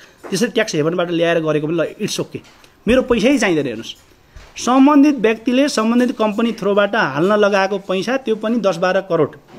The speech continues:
लामो तिन वर्षको ट्रान्जेक्सनको पिरियड देखाएर चालिस करोड लेखेर, भएको जति एकाउन्टको सबै देखाइदिएर मान्छेलाई भ्रमात्मक रूपमा यसरी भ्रम पैदा गरेर, मलाई त अब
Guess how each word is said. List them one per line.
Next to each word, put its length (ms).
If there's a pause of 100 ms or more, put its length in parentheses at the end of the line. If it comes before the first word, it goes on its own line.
(480)
लामो 380
तिन 200
वर्षको 320
ट्रान्जेक्सनको 520
पिरियड 300
देखाएर 320
चालिस 320
करोड 200
लेखेर, 360 (480)
भएको 220
जति 220
एकाउन्टको 340
सबै 320
देखाइदिएर 480
मान्छेलाई 540
भ्रमात्मक 560
रूपमा 200
यसरी 240
भ्रम 260
पैदा 300
गरेर, 360 (380)
मलाई 200
त 80
अब 220